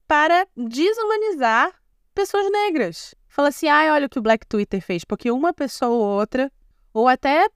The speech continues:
porque é aquela, um grupo específico de pessoas que são negros não quis se posicionar ou se posicionam de uma maneira que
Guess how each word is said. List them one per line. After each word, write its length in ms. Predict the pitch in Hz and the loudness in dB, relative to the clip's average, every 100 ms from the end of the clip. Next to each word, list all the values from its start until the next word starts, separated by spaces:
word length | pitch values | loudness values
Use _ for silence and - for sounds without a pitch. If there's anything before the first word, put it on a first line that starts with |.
| _ | _
porque 300 | - 285 - | -6 -6 -2
é 120 | 285 | 0
aquela, 460 | 277 - 262 254 226 - | 0 0 0 0 -2 -8
um 180 | 247 247 | -6 -4
grupo 280 | 226 254 302 | -2 -2 -4
específico 500 | - 254 - 226 226 | -4 -6 -6 -6 -6
de 60 | |
pessoas 520 | - 214 - 220 247 | -2 -2 0 0 0
que 160 | - 285 | -2 -6
são 240 | - 254 | -2 0
negros 360 | 247 220 226 277 | 0 0 -2 -4
não 140 | - 339 | -4 -6
quis 220 | - 311 | -4 -6
se 60 | - | -4
posicionar 640 | 330 320 311 302 233 240 - | -6 -4 -2 -2 0 -2 -2
ou 220 | 277 381 | -2 -2
se 140 | 381 | -4
posicionam 420 | - 311 254 269 | -4 -6 -4 -4
de 80 | 262 | -2
uma 100 | 262 | -2
maneira 300 | 233 226 269 | -2 -4 -6
que 220 | 294 262 | -8 -12